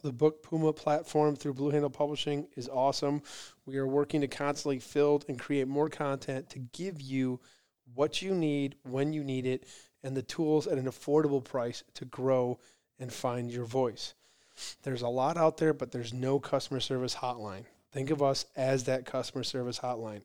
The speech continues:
It's a place to go, a company to trust, and a brand that wants to see you succeed. Even our publishing company has some really cool contracts that work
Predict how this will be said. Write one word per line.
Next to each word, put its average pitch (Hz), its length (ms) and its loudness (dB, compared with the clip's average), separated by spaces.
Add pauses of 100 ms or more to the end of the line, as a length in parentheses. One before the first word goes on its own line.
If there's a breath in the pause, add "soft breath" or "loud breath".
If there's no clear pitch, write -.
It's - 160 -20
a 123 60 -6
place 131 400 -6
to 139 120 -4
go, 120 420 -2
a - 100 -6
company 139 440 -4
to 160 100 -6
trust, 120 480 -6
and 127 100 -4
a 123 60 -4
brand 123 440 -6
that 131 160 -8
wants 120 280 -6
to - 80 -10
see - 180 -6
you 113 120 -6
succeed. 107 580 -10 (720 soft breath)
Even 131 240 -2
our 165 60 4
publishing 147 480 0
company 123 300 -4
has 120 160 -2
some 107 240 -6
really 131 280 0
cool 131 220 -2
contracts 120 640 -6 (440 loud breath)
that 107 120 -6
work 117 320 -8